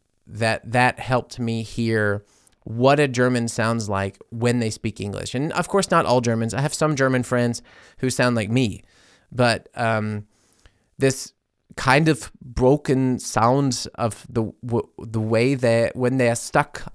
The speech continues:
on something, it's a bit, um, yeah, it's not, um, quite, it's like they're holding on to something. It's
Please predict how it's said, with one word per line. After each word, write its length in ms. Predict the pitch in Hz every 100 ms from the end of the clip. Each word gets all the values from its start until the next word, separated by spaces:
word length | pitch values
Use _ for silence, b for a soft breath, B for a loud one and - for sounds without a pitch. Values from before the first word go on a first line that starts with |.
| -
on 220 | 117 120
something, 460 | - 120 127 135
it's 240 | 127 - -
a 60 |
bit, 400 | 117 135 127 - -
um, 420 | - 113 113 113 -
yeah, 480 | 139 143 143 143 139
it's 220 | 143 -
not, 420 | 143 147 - - -
um, 300 | 127 127 131
quite, 680 | - - 98 120 139 - -
it's 340 | - - - -
like 420 | 120 123 - -
they're 360 | 127 123 123 123 b b b b b b
holding 580 | - - 160 151 151 143 - _ _ -
on 300 | 135 160 170
to 180 | - 147
something. 760 | - - 151 160 - 147 165
It's 360 | 156 - -